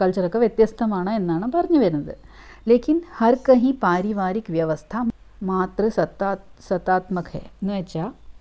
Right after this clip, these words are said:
സ്ത്രീകൾക്ക് ഇമ്പോർട്ടൻസ് കിട്ടുന്ന രീതിയിലുള്ള ഒരു സൊസൈറ്റിയാണ് അവരുടെ.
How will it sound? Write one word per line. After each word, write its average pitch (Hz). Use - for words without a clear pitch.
സ്ത്രീകൾക്ക് 247
ഇമ്പോർട്ടൻസ് 196
കിട്ടുന്ന 190
രീതിയിലുള്ള 175
ഒരു 208
സൊസൈറ്റിയാണ് 185
അവരുടെ. 147